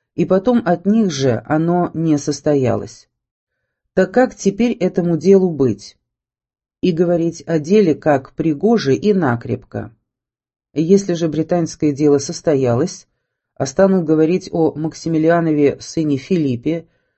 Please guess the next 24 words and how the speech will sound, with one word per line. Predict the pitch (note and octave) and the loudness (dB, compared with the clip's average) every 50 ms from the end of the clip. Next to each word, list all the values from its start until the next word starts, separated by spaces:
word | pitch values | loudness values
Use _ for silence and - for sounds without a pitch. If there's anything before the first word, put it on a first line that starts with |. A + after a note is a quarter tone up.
| _ _ _ _ | _ _ _ _
то | - F3 | -4 0
послу | E3 G3 G3 G3+ - C4 C#4+ | 2 2 2 2 2 2 2
говорить | A#3+ G#3 G3+ F#3 F3+ F3+ G#3 A#3 A#3 - - - _ | 4 4 4 4 4 2 2 0 -2 -4 -10 -16 _
как | - F3+ F#3 F#3+ - - | -2 0 0 0 -2 0
«пригоже». | G3 G3 G3 E3+ C#3 C3+ A#2+ A#2 A2+ A2+ A2+ G#2 - _ _ _ _ _ _ _ _ _ _ _ _ | 0 2 2 2 2 0 0 0 -2 -4 -6 -8 -10 _ _ _ _ _ _ _ _ _ _ _ _
Также | - D#3+ D#3 C#3+ C3+ D3 D3 | -4 -4 -4 -2 -2 -2 0
говорить | C3 C#3 C3 C3+ D3+ G3 G#3 G3 - | 0 0 0 0 0 0 -2 -2 -2
о | - D3+ C#3+ - | -2 0 0 -2
саксонском | - - - C3+ - - - G3 G3+ G3 G3 - - G3+ G3 G3 G3 - _ _ _ _ _ _ _ | -2 -4 -8 -8 -6 -2 0 2 2 2 0 0 2 2 2 0 -2 -6 _ _ _ _ _ _ _
«большом | - D#3+ E3 D#3 - - B3 A#3+ G#3+ | 0 2 2 2 0 0 -2 -2 -2
князе | - F#3 F3+ F#3 F3+ E3+ G3+ | -2 -2 -2 -2 0 0 0
Фридрихе». | G3 - G3+ G3+ F#3+ D3 B2+ A#2+ A#2+ A#2 - - G2 - - _ _ _ _ _ _ _ _ _ _ _ | 0 2 2 2 2 2 0 -2 -4 -4 -4 -6 -8 -8 -10 _ _ _ _ _ _ _ _ _ _ _
Заговаривать | - C3+ D#3 D3+ C#3+ D#3 D3+ F#3+ A#3+ A#3+ G#3 C#3+ B2 A#2 - - | -6 -2 0 0 2 2 2 2 2 2 2 2 0 0 -4 -6
и | - F3 | -4 -2
о | F3 | 0
дочерях | E3+ E3+ G3 G3 - G#3 F#3 D#3+ C3 B2 A#2+ | 0 0 0 0 0 0 2 2 0 0 -2
королевских | - - C3 B2+ B2+ C#3+ F#3+ G#3 G3+ - - A3+ A3 G#3+ - - _ _ _ _ _ _ - | -4 -4 -2 -2 0 2 0 0 0 -2 -2 -2 -2 -2 -4 -12 _ _ _ _ _ _ -8
и | F3 | -8
княжеских | - - E3+ D#3+ D3+ C#3 C3+ D3 D#3+ D#3+ - - G#3 G3+ F3+ D3+ | -6 -4 -4 -2 -2 -2 -2 -4 -6 -6 -4 0 0 0 0 0
для | C3 C#3 B2+ | 0 0 -2
князя | A#2+ - C#3 D3+ F3 G3+ F#3+ G#3 A3 G3+ | -2 -2 -4 -2 -2 0 2 2 2 4
Василия | E3+ E3 C#3 C3+ - - D3+ C#3 C#3 C#3+ C#3+ D3 | 2 2 0 -2 -2 -2 -2 -2 0 0 0 0
и | C#3+ D3 | -2 -4
Юрия. | D#3+ C#3+ C3+ B2+ A2+ G#2 F2+ F2 F2 - | -8 -8 -6 -6 -6 -6 -8 -10 -14 -16